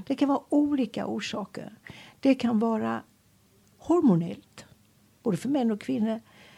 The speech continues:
Det kan vara, ehm, depression. Det kan vara nedstämdhet. Man tycker inte om sig själv.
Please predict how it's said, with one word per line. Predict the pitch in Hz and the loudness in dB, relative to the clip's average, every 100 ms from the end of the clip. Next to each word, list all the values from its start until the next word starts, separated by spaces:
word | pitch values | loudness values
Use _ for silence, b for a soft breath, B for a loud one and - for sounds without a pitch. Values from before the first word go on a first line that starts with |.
| b _ | b _
Det | 262 202 | 8 8
kan | - 180 165 | 4 -2 0
vara, | 170 180 190 b b _ _ _ _ - | -2 -4 -6 b b _ _ _ _ -2
ehm, | 214 220 202 - - | 0 0 -2 -4 -4
depression. | 226 196 - 175 - 170 190 311 339 - _ | 0 2 0 -6 -2 -2 -2 -4 -6 -12 _
Det | 202 | -6
kan | - 156 151 | -4 -2 -2
vara | 165 156 | -2 0
nedstämdhet. | 156 175 262 - - 233 220 240 269 - b b b | 2 2 0 -4 -2 0 2 2 -2 -6 b b b
Man | - 233 | 2 2
tycker | - 226 240 | 4 0 -2
inte | 240 214 214 | -2 -4 -2
om | 196 | -2
sig | - 208 | -2 -6
själv. | - 185 - 233 240 | -6 -6 -6 -6 -8